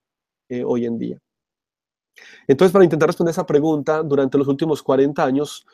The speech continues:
los científicos han intentado, eh, buscar candidatos para, eh, que, que, que satisfagan ese tipo de, de, esa, esta descripción que acá, de las que vamos, acabamos de hablar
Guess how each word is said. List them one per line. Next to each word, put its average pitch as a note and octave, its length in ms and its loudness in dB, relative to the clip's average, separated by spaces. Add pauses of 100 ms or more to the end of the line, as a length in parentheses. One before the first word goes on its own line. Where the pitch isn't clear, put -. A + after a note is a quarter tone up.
(200)
los C3+ 140 2
científicos C3+ 600 0
han C3 120 0
intentado, C3+ 880 0 (340)
eh, B2 460 4
buscar C3+ 540 2
candidatos C#3 840 2 (720)
para, A#2+ 380 2
eh, B2 180 -6 (140)
que, - 200 0
que, C3+ 200 2
que C#3+ 100 -6
satisfagan C3 580 2
ese C#3+ 180 2
tipo C#3 280 2
de, A#2+ 260 0
de, C3 260 -2
esa, C#3+ 160 -6
esta C#3+ 180 2
descripción C#3 500 -2
que C3+ 100 -8
acá, C3+ 120 -10
de C3+ 120 -4
las B2+ 140 -8
que B2+ 100 -6
vamos, B2 220 -8
acabamos C3 360 -6
de C#3 60 -2
hablar C#3 260 -2